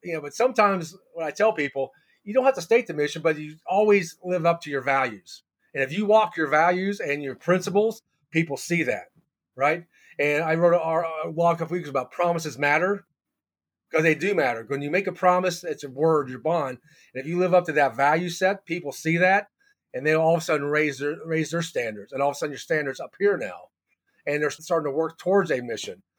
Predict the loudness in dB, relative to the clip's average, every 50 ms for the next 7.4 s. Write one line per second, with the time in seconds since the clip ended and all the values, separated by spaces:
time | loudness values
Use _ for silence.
0 | _ _ -4 -4 -2 -2 -2 0 2 4 4 4 2 -2 0 0 2 2 0 -2
1 | -6 -4 -4 -4 -4 -6 -6 -4 -4 -4 -2 -4 -4 -6 -6 -6 -4 -4 -4 -2
2 | 0 0 0 2 2 2 0 0 -2 -6 -6 -6 -6 -4 -6 -6 -8 -10 -12 -14
3 | _ _ _ _ _ -6 -4 -2 -2 -2 -4 -6 -4 -2 -2 0 0 -2 -2 -2
4 | -2 -4 -4 -4 -8 -10 -12 -14 -16 _ _ _ _ _ _ _ _ _ _ -6
5 | -4 -4 -2 4 6 6 8 8 6 2 2 4 4 4 4 2 2 0 0 2
6 | 4 4 4 4 4 2 0 -2 -6 -6 -2 0 2 2 2 -2 -6 -8 -6 -6
7 | -2 0 0 0 0 -2 -4